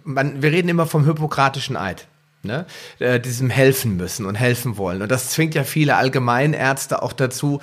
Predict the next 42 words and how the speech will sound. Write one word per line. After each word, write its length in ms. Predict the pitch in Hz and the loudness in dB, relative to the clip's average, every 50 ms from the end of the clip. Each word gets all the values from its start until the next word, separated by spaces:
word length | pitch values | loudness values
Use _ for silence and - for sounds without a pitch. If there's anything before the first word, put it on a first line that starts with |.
| - - - - - - | -8 -16 -18 -20 -16 -6
Leute 400 | - 117 120 127 143 147 143 113 | 0 2 4 4 4 4 2 2
ranzunehmen, 680 | 113 117 131 143 - - 151 151 147 139 139 147 147 | 2 0 0 0 -2 0 2 2 2 2 2 2 2
für 120 | 147 147 131 | 0 0 -2
die 100 | 131 127 | -2 0
sie 100 | 127 135 | 0 0
eigentlich 160 | 123 120 - | 0 0 2
keine 220 | - 131 120 117 | 2 4 4 4
Kohle 260 | 113 - 123 120 113 98 | 2 2 4 4 4 4
mehr 160 | 95 85 85 | 0 -2 -4
kriegen. 260 | - 104 92 78 85 | -6 -8 -8 -6 -8
Ich 100 | 85 - | -8 -6
sag's 220 | - 107 - - | -6 -6 -4 -6
jetzt 120 | 107 85 - | -8 -6 -6
einfach 220 | 67 87 90 95 | -8 -6 -6 -6
mal 140 | 87 90 92 | -6 -6 -8
so. 160 | 90 98 - | -8 -10 -6
Da 100 | - 113 | -6 -4
kommt 220 | - - 139 127 135 | 0 0 0 2 0
die 60 | 120 | 2
Oma 260 | 110 127 127 135 139 | 2 2 2 2 0
zum 180 | - - 151 147 | 0 2 0 2
sechsten 400 | 170 165 165 - - - - 147 | 2 0 0 -2 -6 0 2 4
Mal 260 | 131 110 104 101 92 | 4 4 2 2 -2
wegen 180 | 107 101 113 | -4 -4 -4
ihren, 460 | 113 101 101 104 - 104 98 98 98 - | -2 -2 -2 -2 -2 -2 -2 -2 -4 -4
äh, 160 | - 98 101 - | -4 -6 -6 -6
Brustschmerzen. 760 | - 110 107 - - - - 107 92 90 - - - - - _ _ - - | -6 -6 -6 -4 -4 -4 -4 -4 -6 -6 -6 -10 -12 -12 -14 _ _ -14 -8
Und 100 | 95 104 | -8 -8
es 120 | 110 - | -8 -8
ist 120 | - - 139 | -4 -4 -2
aber 420 | 120 113 127 123 120 117 - - | 0 2 4 4 4 2 2 0
alles 220 | 120 120 123 113 | -2 -2 -2 -2
unauffällig, 640 | 101 147 165 160 160 156 - - 160 156 165 175 165 | -2 0 2 2 2 2 2 0 0 2 2 0 2
aber 120 | 147 147 147 | 2 2 2
sie 140 | 147 131 | 2 2
hat 180 | 117 131 117 - | 0 0 -2 -2
sie 120 | - 120 | -4 -4
nun 160 | 98 92 92 92 | -2 -2 -2 -2
mal. 140 | 98 95 107 | -4 -2 -2
Warum? 340 | 123 113 135 165 185 190 - | -2 -2 0 -2 -2 -4 -4
Warum 340 | - 135 127 123 120 117 113 | -2 0 0 2 0 0 -2
immer? 220 | 101 98 95 78 | 0 -2 -2 -4